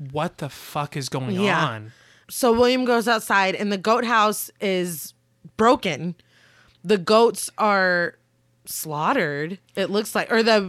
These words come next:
Speaker 2: the milk goat.
Speaker 1: Yeah.
Speaker 2: <laughs>
Speaker 1: I, I will say again, there's, the shot goes on for a while as William walks up to the goat house.
Speaker 2: Yeah.
Speaker 1: And you don't see what's going on. All you see is the horror on his face
Speaker 2: Yeah.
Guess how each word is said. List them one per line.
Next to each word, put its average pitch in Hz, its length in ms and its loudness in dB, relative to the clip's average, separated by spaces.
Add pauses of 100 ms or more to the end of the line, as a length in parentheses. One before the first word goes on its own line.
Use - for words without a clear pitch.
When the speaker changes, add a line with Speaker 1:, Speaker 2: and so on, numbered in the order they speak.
Speaker 2:
the 190 380 0 (400)
milk 226 560 4
goat. 202 360 2
Speaker 1:
Yeah. 151 460 4 (140)
Speaker 2:
<laughs> - 20 -4 (920)
Speaker 1:
I, 175 160 4
I 175 140 4
will 196 180 2
say 202 380 0
again, 147 520 0 (600)
there's, 160 260 -4
the 165 160 -4
shot 208 360 0
goes 175 200 0
on 147 200 0
for 147 180 -2
a 120 80 0
while 131 580 0 (300)
as 120 180 -6
William 131 360 -2
walks 117 400 -6
up 131 260 -10
to 131 380 -6
the 143 100 -6
goat 135 240 -4
house. 160 380 -6
Speaker 2:
Yeah. 202 340 2
Speaker 1:
And 160 80 -6
you 147 100 -4
don't 165 380 -2
see 185 160 -4
what's 165 160 -4
going 151 280 -2
on. 147 200 2
All 139 220 0
you 175 120 0
see 180 220 -4
is 143 120 -4
the 143 100 -2
horror 165 440 0
on 135 180 -2
his 120 180 -8
face 147 280 -2
Speaker 2:
Yeah. 185 240 2